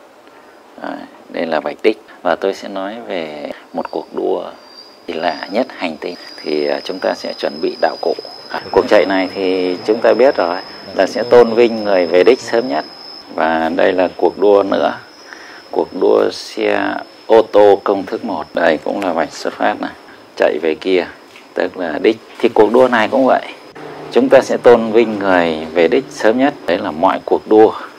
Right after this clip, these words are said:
chúng ta đều tôn vinh người về đích sớm nhất. Và đây là cuộc đua tiếp theo mà tôi muốn nói. Cuộc đua này là cuộc đua của thiên niên kỷ. Đấy, lúc sinh ra này. Và chúng ta đua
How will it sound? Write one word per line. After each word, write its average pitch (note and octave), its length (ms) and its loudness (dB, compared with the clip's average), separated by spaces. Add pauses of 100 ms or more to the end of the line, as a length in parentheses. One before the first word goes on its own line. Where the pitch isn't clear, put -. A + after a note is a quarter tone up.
(120)
chúng G2 180 -14
ta F#2+ 160 -6
đều E2+ 260 -2
tôn F#2 260 -2
vinh F2 260 -8 (120)
người D#2 220 -10 (280)
về D#2 160 -2
đích - 160 0
sớm F#2 340 -8
nhất. A2+ 160 -6 (200)
Và E2 520 2
đây F#2 160 2
là F2+ 200 -4
cuộc E2 220 -2
đua F#2 500 0 (680)
tiếp A2+ 160 4 (120)
theo G2+ 200 4
mà F2 120 -2
tôi F#2 160 2
muốn G2+ 180 -2
nói. G2+ 200 -2 (200)
Cuộc E2+ 180 0
đua F#2+ 200 6
này D2+ 300 2
là C#2 520 0 (280)
cuộc - 180 -8 (140)
đua E2 300 4 (100)
của - 340 -2
thiên F#2 260 2
niên F#2 200 0
kỷ. E2 220 -2 (800)
Đấy, D2 320 -2
lúc G2+ 240 2
sinh F2+ 280 -2
ra E2+ 280 4
này. C2+ 120 -8 (440)
Và E2 220 0
chúng - 220 -10
ta G#2 140 -2
đua G2+ 360 0